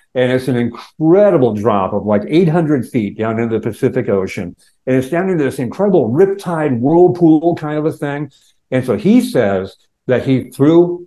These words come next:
he had shot Thora and threw her body off Devil's Slide. So that's the first place they go,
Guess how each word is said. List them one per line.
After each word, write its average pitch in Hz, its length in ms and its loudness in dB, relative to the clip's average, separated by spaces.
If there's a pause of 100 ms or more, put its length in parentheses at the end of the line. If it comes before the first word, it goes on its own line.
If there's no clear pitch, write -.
he 127 160 0
had 104 120 -2
shot 170 380 -4
Thora 123 380 2
and 107 140 -6
threw 143 220 2
her 135 120 2
body 117 380 0
off 123 360 -4
Devil's 107 360 -2
Slide. 78 440 -8 (520)
So 123 60 -2
that's 131 280 -2
the 117 180 -6
first 202 300 2
place - 280 0
they 143 120 0
go, 113 420 0